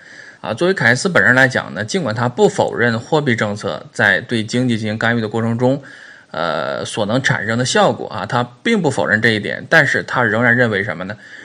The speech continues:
仍然认为财政政策才是第一位的啊，财政政策才是最有效的啊，要强于货币政策。啊，所以说真正的这种凯恩斯式的国家干预是什么样的呢？啊，应该是财政政策调控下的这种国家干预的手段，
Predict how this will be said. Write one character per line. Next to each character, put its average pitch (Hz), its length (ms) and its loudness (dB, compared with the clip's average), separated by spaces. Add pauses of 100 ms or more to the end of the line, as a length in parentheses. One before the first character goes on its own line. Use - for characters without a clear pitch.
(200)
仍 120 140 0
然 120 160 6
认 113 140 6
为 95 120 -2
财 - 300 0
政 214 160 4
政 165 100 2
策 110 160 0
才 - 280 -6
是 92 340 -4
第 113 220 -4
一 120 80 -2
位 135 180 2
的 - 80 -10 (160)
啊， 101 160 -4
财 107 240 2
政 240 140 4
政 208 100 4
策 120 140 2
才 107 180 -2
是 110 180 2
最 202 140 2
有 143 160 0
效 104 260 -2
的 - 120 -12
啊， 101 120 -6
要 110 160 -2
强 117 400 -4
于 107 220 -2
货 107 220 -4
币 104 80 -4
政 95 180 -6
策。 - 100 -14 (240)
啊， 110 160 -4
所 196 160 0
以 202 60 2
说 165 140 0
真 208 260 -2
正 247 240 4
的 113 160 2
这 107 100 -2
种 107 160 -2
凯 85 200 -2
恩 107 120 -2
斯 208 200 -2
式 220 160 0
的 123 100 2
国 110 100 -2
家 107 120 2
干 101 180 0
预 104 60 -4
是 110 100 -4
什 98 160 -6
么 90 80 -4
样 113 180 0
的 104 60 -6
呢？ 95 100 -10 (380)
啊， 104 100 -4
应 139 160 -2
该 180 140 4
是 151 240 0
财 110 320 4
政 214 240 4
政 135 180 0
策 107 280 -2
调 101 240 -2
控 117 200 -2
下 110 220 0
的 101 100 -4
这 104 80 -2
种 87 160 -8
国 101 140 -2
家 101 160 2
干 104 260 2
预 104 80 -4
的 87 300 -8
手 - 220 -6
段， 107 200 -2